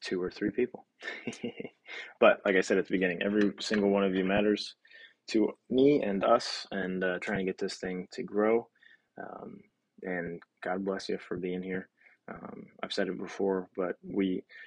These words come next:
me, I feel that this is an audio journal. You know, I'm basically trying to start a blog here. Um,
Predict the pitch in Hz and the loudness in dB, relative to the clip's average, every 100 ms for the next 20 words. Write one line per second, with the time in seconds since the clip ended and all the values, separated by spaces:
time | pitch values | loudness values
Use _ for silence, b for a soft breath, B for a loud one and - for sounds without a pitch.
0 | B B - 110 98 - _ - 95 92 | B B 0 2 2 -2 _ -8 -2 -2
1 | 87 - _ - - 110 104 95 90 101 | -2 -8 _ -20 -4 2 4 4 2 0
2 | - 92 - - 95 98 104 98 95 95 | -2 -6 -8 -8 -4 -2 2 2 2 -2
3 | 92 90 - 98 87 98 95 90 - 101 | -2 -6 -4 -2 -2 -2 -2 -4 0 0
4 | - - - 92 87 - 90 87 90 87 | 0 -6 -6 -8 -10 -8 -6 -2 0 0
5 | - 95 87 - B B B B - - | -2 -6 -6 -10 B B B B -10 -10
6 | 85 - | -10 -14